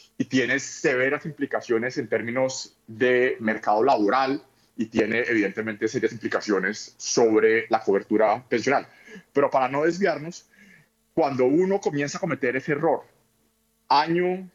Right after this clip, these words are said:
tras año, el último del diez por ciento, pues evidentemente fue muy complicado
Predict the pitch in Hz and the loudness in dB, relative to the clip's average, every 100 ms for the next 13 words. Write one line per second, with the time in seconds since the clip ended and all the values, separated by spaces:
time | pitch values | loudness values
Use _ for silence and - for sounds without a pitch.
0 | - 147 147 170 117 80 _ _ _ _ | -4 -4 0 -2 -2 -8 _ _ _ _
1 | _ _ _ _ _ _ _ 123 139 196 | _ _ _ _ _ _ _ 0 2 0
2 | 180 131 110 104 123 - 147 160 151 160 | 0 -2 -2 -2 -4 -4 -2 0 0 0
3 | 143 143 127 95 110 117 139 147 156 - | -2 -2 0 0 0 0 -2 0 -2 2
4 | 151 147 143 127 127 147 175 190 190 190 | 4 4 2 -4 -4 2 6 6 4 0
5 | 208 127 - 110 107 160 | 0 -2 0 2 2 0